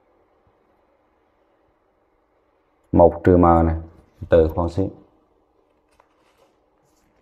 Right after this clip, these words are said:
Chỗ này là hai x bình nè.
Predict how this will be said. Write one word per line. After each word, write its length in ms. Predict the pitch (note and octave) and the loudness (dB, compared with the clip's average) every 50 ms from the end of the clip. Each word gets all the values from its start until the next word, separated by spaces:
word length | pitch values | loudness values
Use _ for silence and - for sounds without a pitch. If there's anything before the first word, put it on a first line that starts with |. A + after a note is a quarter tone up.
| _ _ _ _ _ _ _ _ _ _ _ _ _ _ _ _ _ _ _ _ _ _ _ _ _ _ _ _ _ _ _ _ _ _ _ _ _ _ _ _ _ _ _ _ _ _ _ _ _ _ _ _ _ | _ _ _ _ _ _ _ _ _ _ _ _ _ _ _ _ _ _ _ _ _ _ _ _ _ _ _ _ _ _ _ _ _ _ _ _ _ _ _ _ _ _ _ _ _ _ _ _ _ _ _ _ _
Chỗ 60 | - | 2
này 140 | G#2+ A2 G#2+ | 4 6 6
là 100 | G2+ G2 | 6 4
hai 300 | G2+ G#2+ A2+ A2 A2 A2+ | 4 4 4 4 4 4
x 100 | - B2+ | 4 4
bình 200 | G#2+ F#2+ F#2+ F#2+ | 2 4 4 4
nè. 220 | F#2 F2+ F2 E2 | 2 2 0 -2